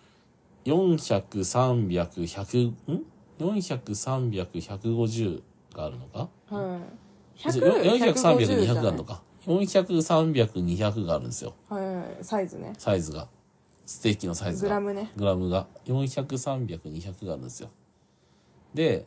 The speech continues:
Speaker 1: えー、あれね。
Speaker 2: なんだっけ？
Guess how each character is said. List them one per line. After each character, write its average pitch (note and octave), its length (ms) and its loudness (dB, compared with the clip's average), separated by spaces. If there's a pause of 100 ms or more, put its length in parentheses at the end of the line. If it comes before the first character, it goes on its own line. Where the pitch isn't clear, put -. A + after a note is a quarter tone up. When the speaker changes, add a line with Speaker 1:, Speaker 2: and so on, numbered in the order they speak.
(800)
Speaker 1:
え F2 400 -8
ー、 D2+ 60 -12
あ F2+ 40 -8
れ F2+ 40 -8
ね。 C3 240 -4 (3250)
Speaker 2:
な F#3+ 80 -10
ん F#3+ 80 -8
だ - 60 -12
っ - 120 -14
け？ - 200 -18